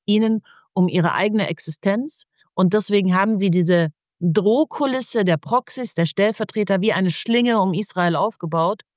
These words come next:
und haben eine Hisbollah aufgebaut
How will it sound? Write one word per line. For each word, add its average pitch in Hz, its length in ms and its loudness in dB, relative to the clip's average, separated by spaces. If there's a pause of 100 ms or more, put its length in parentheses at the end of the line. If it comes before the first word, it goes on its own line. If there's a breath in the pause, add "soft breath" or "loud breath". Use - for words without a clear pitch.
(240)
und 185 280 2 (260)
haben 185 460 0 (180)
eine 175 220 0
Hisbollah 175 600 2
aufgebaut 165 840 -2